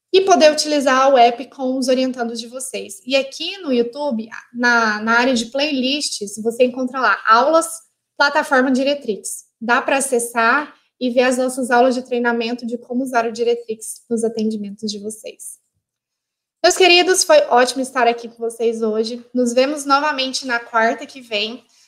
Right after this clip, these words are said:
Se você gostou desse assunto e conhece um amigo que vai gostar de saber sobre os problemas de escolher mal a profissão,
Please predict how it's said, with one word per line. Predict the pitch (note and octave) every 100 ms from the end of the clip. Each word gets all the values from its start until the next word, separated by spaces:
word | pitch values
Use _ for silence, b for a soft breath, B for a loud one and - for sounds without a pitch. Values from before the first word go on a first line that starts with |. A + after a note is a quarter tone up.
| -
Se | B3+
você | B3+ C4 D#4+
gostou | E4+ F4 D4
desse | B3 B3+ C4
assunto | B3+ B3+ B3 A#3+ A#3+
e |
conhece | - B3 A#3+ C4 D4
um |
amigo | C4+ C4 A#3+ A#3
que | A#3 A#3
vai | A3 A#3 C#4+
gostar | C#4+ - A#3+ A3+ A3+ A3
de | G#3+
saber | A3 - G#3+ G#3 A#3+ C4+ A#3+
sobre | - - A3 A3
os | A3+
problemas | A#3 A3 G#3+ A3
de | G#3
escolher | - G#3 G#3
mal | G#3 G3+
a |
profissão, | G#3 G3+ - B3 D4